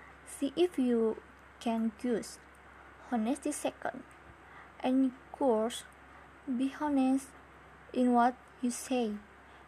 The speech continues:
Be honest and clear. A friend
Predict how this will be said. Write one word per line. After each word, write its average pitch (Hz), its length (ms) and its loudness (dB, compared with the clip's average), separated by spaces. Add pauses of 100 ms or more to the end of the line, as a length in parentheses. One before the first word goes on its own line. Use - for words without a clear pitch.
(120)
Be 240 180 -4
honest 226 380 -2 (840)
and 233 200 0
clear. 247 320 2 (2000)
A 285 100 -2
friend 285 580 4